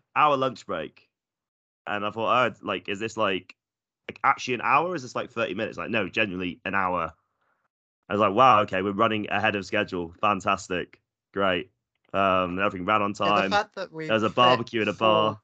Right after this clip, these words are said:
Speaker 2: games in
Speaker 1: Yeah.
Speaker 2: and
Speaker 1: <laughs>
Speaker 2: had, and kept to time, and it didn't, like, go over.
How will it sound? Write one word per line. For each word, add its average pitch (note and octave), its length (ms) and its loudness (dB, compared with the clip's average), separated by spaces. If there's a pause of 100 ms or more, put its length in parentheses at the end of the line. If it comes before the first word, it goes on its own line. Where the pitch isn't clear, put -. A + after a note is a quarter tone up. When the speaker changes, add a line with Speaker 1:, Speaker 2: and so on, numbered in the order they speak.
Speaker 2:
games D#3 380 -8
in A#2 300 -16 (400)
Speaker 1:
Yeah. B2 240 6
Speaker 2:
and B2 280 -4
Speaker 1:
<laughs> C#3+ 120 -4
Speaker 2:
had, C3 300 2 (800)
and C#3+ 180 -2
kept - 340 -2
to E3 120 -8
time, C3 480 0
and C3 140 -6
it C3+ 80 -8
didn't, C#3 280 -6
like, C3+ 200 -10
go C3+ 180 -2
over. D3 640 2